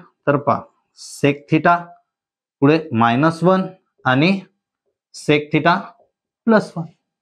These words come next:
बरोबर? So आता काय करतो मी? या साईडला दोन टॅन theta आहेत ना, तर त्यातला एक टॅन theta ठेवतो इथं. ठीक आहे, आणि एक टॅन theta तिकडच्या साईडला पाठवून देतो. आणि इकडचा जो हा आहे sec theta मायनस वन,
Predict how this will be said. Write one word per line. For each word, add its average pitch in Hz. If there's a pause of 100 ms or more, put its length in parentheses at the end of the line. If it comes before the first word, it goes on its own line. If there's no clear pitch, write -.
बरोबर? 170 (1040)
So -
आता 156
काय 185
करतो 185
मी? 175 (360)
या 165
साईडला 185
दोन 180
टॅन 185
theta 185
आहेत 185
ना, 190 (100)
तर -
त्यातला 170 (1000)
एक 190
टॅन 170
theta 156
ठेवतो 135
इथं. 110 (380)
ठीक 196
आहे, 95 (480)
आणि 151
एक 175
टॅन 156
theta 135
तिकडच्या 165
साईडला 113
पाठवून 107
देतो. 98 (280)
आणि 156
इकडचा 180
जो 190
हा 170
आहे 165
sec 160
theta 165
मायनस 160
वन, 107